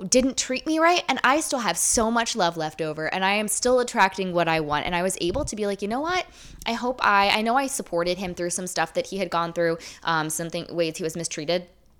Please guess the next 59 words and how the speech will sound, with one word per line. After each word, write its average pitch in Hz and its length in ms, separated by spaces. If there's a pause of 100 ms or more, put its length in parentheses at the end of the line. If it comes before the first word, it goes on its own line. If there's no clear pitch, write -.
(300)
And 208 140
I'm 214 80
like, 214 240
"You 226 100
know 254 140
what? 254 200
I 247 100
have 277 180
enough 240 420
love 185 340
to 226 100
give 175 200
to 202 80
somebody 226 260
who 202 120
doesn't 175 320
appreciate 165 420
it 214 140
or 160 80
isn't 175 280
reciprocating 202 720
in 208 80
the 214 80
way 208 160
I 214 60
think 220 260
I 220 60
should 214 160
have, 208 240 (380)
to 214 340
send 220 320
them 220 100
on 190 140
their 170 100
way 156 140
with 160 160
that 165 180
love 123 320 (300)
and 165 500 (300)
come 226 280
back 180 360
to - 220
just 165 280
being 160 380
love." 143 440
And 160 160
so - 80
I 233 120
don't 277 80
know 262 80
if 240 80
that'll 190 160
help 156 260
anybody 202 380
out 185 220
there, 196 200
like, 160 220
listening, 165 420
just, 151 300